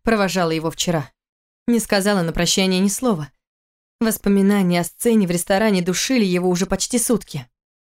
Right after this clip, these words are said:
«Так, пора в душ и спать», сказал он сам себе и скинул одежду. Телефон снова запищал. Кирилл посмотрел на экран. «Пожалуйста, не злись.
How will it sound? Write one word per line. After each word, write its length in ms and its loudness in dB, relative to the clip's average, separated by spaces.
«Так, 300 -8
пора 260 -2
в 60 -8
душ 260 -8
и 40 -8
спать», 520 -12
сказал 420 0
он 100 0
сам 220 -2
себе 340 0
и 40 2
скинул 320 0
одежду. 420 -6
Телефон 440 0
снова 360 0
запищал. 640 -4
Кирилл 260 0
посмотрел 480 2
на 140 2
экран. 320 -8
«Пожалуйста, 600 0
не 140 4
злись. 420 -8